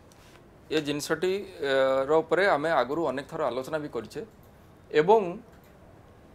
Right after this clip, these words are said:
ଓଡ଼ିଶାରେ ପ୍ରଧାନମନ୍ତ୍ରୀ ଆବାସ ଯୋଜନାରେ ଦୁର୍ନୀତି ହେଇଛି, ଏ କଥା ଜଳ ଜଳ ହେଇ ଦେଖାଯାଉଛି। ଏ କଥାରେ କୌଣସି ଦ୍ୱିମତ ନାହିଁ ଯେ ପ୍ରଧାନମନ୍ତ୍ରୀ ଆବାସ ଯୋଜନାରେ ଦୁର୍ନୀତି ହେଇନାହିଁ।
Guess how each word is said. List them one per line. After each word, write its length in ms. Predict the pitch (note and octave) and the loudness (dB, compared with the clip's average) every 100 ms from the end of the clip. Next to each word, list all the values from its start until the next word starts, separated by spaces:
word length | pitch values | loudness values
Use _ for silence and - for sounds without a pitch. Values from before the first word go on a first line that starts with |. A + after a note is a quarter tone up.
| - | -14
ଓଡ଼ିଶାରେ 560 | - C#3+ F#3+ - F#3 G3 G#3 | -2 0 0 2 4 4 2
ପ୍ରଧାନମନ୍ତ୍ରୀ 720 | G#3 C#3 D3+ E3 E3 D#3+ F3 F#3+ | 0 0 0 0 -8 -6 -6 0
ଆବାସ 300 | C3 C#3 C#3 | 2 2 0
ଯୋଜନାରେ 460 | C#3 C3+ C3 G#2+ A2 - - - - - - - B2+ | -6 -6 -6 -6 -10 -16 -20 -20 -20 -20 -20 -20 -10
ଦୁର୍ନୀତି 420 | C3+ D3 E3+ E3+ | -6 -6 -6 -6
ହେଇଛି, 320 | C#3 D3 G#3 B3 | -8 -8 -8 -6
ଏ 80 | G3+ | -4
କଥା 280 | - E3+ G3 | 0 2 4
ଜଳ 180 | D#3+ D3 D3 | 4 4 4
ଜଳ 140 | D#3 | 4
ହେଇ 120 | D3+ F3+ | 4 2
ଦେଖାଯାଉଛି। 560 | C#3+ B2 A2 G#2 - - - - - - - - - - - - | 0 -4 -6 -10 -16 -20 -20 -20 -20 -20 -20 -20 -20 -20 -16 0
ଏ 120 | E3+ G3+ | 4 4
କଥାରେ 460 | E3 - F3+ G3+ G#3+ | 2 2 4 4 2
କୌଣସି 340 | E3+ E3 F3 | 0 -2 -2
ଦ୍ୱିମତ 360 | C#3+ C#3+ F3 F3 | -2 2 4 4
ନାହିଁ 260 | E3+ B2+ D3 F#3+ - - - - | 4 2 0 -10 -12 -14 -16 -16
ଯେ 200 | C3+ F3+ A3+ G#3+ | 0 6 6 6
ପ୍ରଧାନମନ୍ତ୍ରୀ 640 | - C3+ D3 E3 E3+ F3 G3 | 0 0 0 0 -4 -2 0
ଆବାସ 320 | D#3 C3+ D#3 D3+ | 2 4 2 0
ଯୋଜନାରେ 400 | C3 C3 B2+ F#3 | -6 -4 -2 -2
ଦୁର୍ନୀତି 360 | E3+ C#3 D#3+ F#3 | -4 -6 -4 -4
ହେଇନାହିଁ। 400 | C#3 B2+ A2 | -2 -4 -6